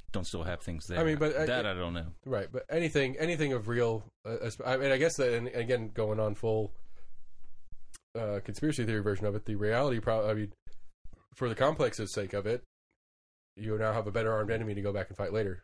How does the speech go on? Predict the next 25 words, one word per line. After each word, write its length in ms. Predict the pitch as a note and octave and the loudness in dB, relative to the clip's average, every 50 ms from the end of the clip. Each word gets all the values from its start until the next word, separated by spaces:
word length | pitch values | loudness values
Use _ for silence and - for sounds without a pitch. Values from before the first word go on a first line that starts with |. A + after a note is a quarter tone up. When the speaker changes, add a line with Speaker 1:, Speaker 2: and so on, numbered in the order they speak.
| _ _ | _ _
Speaker 2:
so 140 | - - G2 | -10 -8 -8
you 60 | F#2+ | -6
can 100 | G2 F#2+ | -4 -6
make 100 | F#2+ F#2 | -4 -4
another 260 | G2 F#2 G2+ F#2+ F#2+ F2 | -4 -4 -4 -4 -4 -4
bigger, 220 | G2+ G2 F#2 F2+ | -4 -4 -4 -4
better 220 | - G2 F2+ F2+ | -4 -4 -4 -4
war 280 | F2+ F#2 F#2 F2 F2 F#2 - - | -4 -4 -4 -6 -6 -10 -12 -10
in 80 | F#2 F#2 | -8 -8
the 60 | F2+ | -6
future 280 | - G#2+ G2+ - G2 | -6 -6 -6 -4 -6
Speaker 1:
Right. 100 | E2+ - - | -6 -6 -6
Speaker 2:
for 180 | G2 F#2+ F2 | -6 -4 -4
Speaker 1:
But 80 | F2 F#2+ | -4 -4
at 60 | F#2+ | -4
the 60 | - | -4
same 160 | - C3+ C3 - | -4 -4 -4 -2
time, 160 | C3 A#2+ G#2+ | -4 -4 -2
we, 80 | A2 G#2+ | -4 -4
we 180 | F#2+ G2 A2 A2 | -2 -2 -4 -4
probably 420 | - - A2 G#2 G2+ F#2+ F#2+ F#2 | -2 -2 -2 -2 0 -2 -4 -4
sold, 480 | F#2 - - F#2 F2 F2 E2+ E2+ F2 - | -4 -4 -2 -2 -2 -2 -2 -4 -4 -4
you 160 | F#2 F2+ F2 | -4 -4 -4
know, 180 | E2 E2 E2 D#2+ | -2 -2 -2 -2
like, 160 | D#2+ D#2+ D#2 | -4 -4 -6